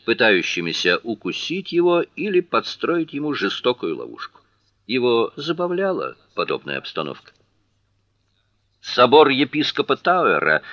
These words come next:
в виде луча лазера, двойной шпиль которого исчезал в небе, казался непритязательным и скромным, но музыка лучей трогала до глубины души,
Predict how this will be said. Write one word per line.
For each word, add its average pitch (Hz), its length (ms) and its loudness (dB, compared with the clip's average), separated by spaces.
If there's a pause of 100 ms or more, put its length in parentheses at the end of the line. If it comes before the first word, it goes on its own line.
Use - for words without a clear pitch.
(160)
в 95 60 -12
виде 113 560 4
луча 101 720 4
лазера, 85 680 2 (400)
двойной 123 460 4
шпиль 117 400 0
которого 98 420 2
исчезал 95 680 2
в 76 120 -2
небе, 104 420 2 (600)
казался 120 640 2
непритязательным 127 1120 -4
и 113 80 -6
скромным, 85 600 -4 (380)
но 87 260 -2
музыка 90 540 -4
лучей 82 680 -2 (200)
трогала 76 580 -4
до 73 180 -12
глубины 80 420 -8
души, 87 500 -6